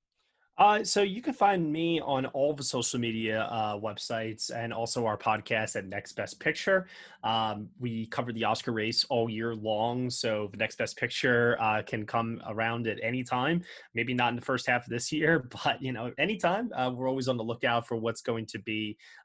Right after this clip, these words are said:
uh, that Best Picture contender. And also, too, just in general, what's going to be, like, the best thing that you see in any given week. So,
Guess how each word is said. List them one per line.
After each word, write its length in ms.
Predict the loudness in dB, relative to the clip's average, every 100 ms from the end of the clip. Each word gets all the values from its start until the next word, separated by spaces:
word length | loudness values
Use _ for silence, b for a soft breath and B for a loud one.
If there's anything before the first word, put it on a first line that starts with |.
| -2
uh, 280 | 0 0 -2
that 220 | -2 -4 _ -6
Best 240 | -6 -6
Picture 260 | -8 -8 -8
contender. 640 | -8 -6 -2 -2 -4 -6 -18 B
And 60 | -8
also, 180 | -6 -6
too, 240 | -4 -4
just 380 | -4 -6 -10 -8
in 100 | -8
general, 440 | -4 -4 -4 -8 -6
what's 220 | -6 -4
going 180 | -4 -4
to 60 |
be, 180 | -2 -2
like, 140 | -2 -4
the 60 | -2
best 220 | -2 -2
thing 120 | -6
that 100 | -6
you 120 | -6
see 360 | -6 -4 -2 -4
in 80 | -6
any 220 | -6 -8
given 340 | -8 -8 -8
week. 260 | -8 -8 -8
So, 320 | -6 -4 -4